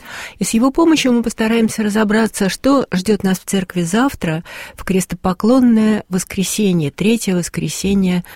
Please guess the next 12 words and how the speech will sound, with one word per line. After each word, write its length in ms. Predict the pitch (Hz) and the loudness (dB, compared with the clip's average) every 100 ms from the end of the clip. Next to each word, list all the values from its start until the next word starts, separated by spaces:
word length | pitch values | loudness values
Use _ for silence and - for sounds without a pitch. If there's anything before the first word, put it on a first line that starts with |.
| - | -6
Великого 460 | 175 180 180 175 165 | 0 2 2 0 0
Поста 600 | 165 170 - 143 135 165 - | 0 -2 -4 -4 -4 -8 -6
и 120 | 220 | 0
на 140 | 277 254 | 2 4
наступающей 840 | 190 - 175 - 226 233 220 170 | 2 0 -6 -2 2 2 0 -4
крестопоклонной 960 | - 180 - 160 - 151 165 165 165 156 | -4 -4 -4 -6 -6 -6 -4 -2 -2 -2
неделе. 540 | 151 147 120 123 - _ _ - - - 233 | -4 -6 -6 -6 -8 _ _ -18 -16 -6 0
Ну, 100 | 254 | 4
как 300 | 277 269 - | 4 2 0
из 240 | 226 208 | 0 0
самого 500 | - - 214 208 208 | -2 0 2 4 4
названия, 880 | 208 208 208 247 285 269 233 226 | 4 4 4 4 6 6 6 2